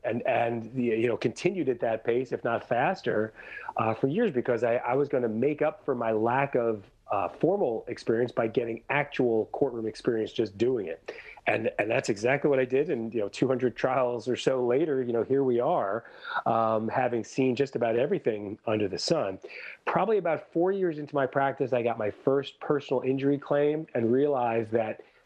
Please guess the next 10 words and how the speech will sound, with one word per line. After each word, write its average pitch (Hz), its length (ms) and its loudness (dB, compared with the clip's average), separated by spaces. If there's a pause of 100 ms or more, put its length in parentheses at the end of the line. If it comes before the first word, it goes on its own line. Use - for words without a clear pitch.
(120)
this 151 220 2
was 139 100 0
something 127 400 0
that 113 320 0 (440)
I 113 60 2
really 131 380 2
enjoyed 113 380 2
doing, 135 380 2
partly 151 340 -2
because 117 640 0